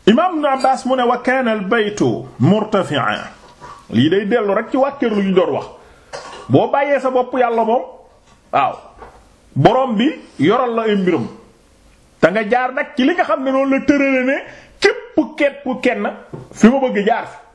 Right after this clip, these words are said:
Borom bi yoral la say mbir, nga wàkkeerlu ci moom. Borom bi du la sànk, comme niñ gis sànk, "Inna Allaha la yudi'u ajra al-muhsinin." Waaw.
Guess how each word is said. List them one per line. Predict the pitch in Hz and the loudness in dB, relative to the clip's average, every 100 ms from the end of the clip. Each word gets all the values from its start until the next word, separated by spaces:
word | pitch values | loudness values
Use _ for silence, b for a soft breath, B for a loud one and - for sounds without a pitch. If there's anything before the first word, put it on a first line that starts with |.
| _ _ _ _ _ _ | _ _ _ _ _ _
Borom | 151 233 277 | 2 4 0
bi | 254 | 0
yoral | 262 262 | 2 0
la | 247 | -2
say | 247 240 | 0 0
mbir, | 226 | 2
nga | 233 | 2
wàkkeerlu | 262 262 262 247 233 | 0 0 -2 0 0
ci | |
moom. | 233 160 - | 0 0 -2
Borom | 131 190 185 | 0 0 0
bi | 170 | 0
du | 175 | 0
la | 170 | 0
sànk, | 180 165 156 | -2 -4 -2
comme | 190 185 | 0 0
niñ | 175 | 0
gis | 170 | 0
sànk, | - 160 160 | 0 -4 -2
"Inna | 196 185 | 0 2
Allaha | 165 160 151 160 | 2 2 2 0
la | 190 233 | 0 0
yudi'u | 185 170 | -2 0
ajra | 156 151 | 0 0
al-muhsinin." | 143 127 - 113 104 87 - - _ _ - _ _ _ _ _ - | 0 -2 -2 -2 -2 -4 -8 -20 _ _ -20 _ _ _ _ _ -2
Waaw. | 107 | -2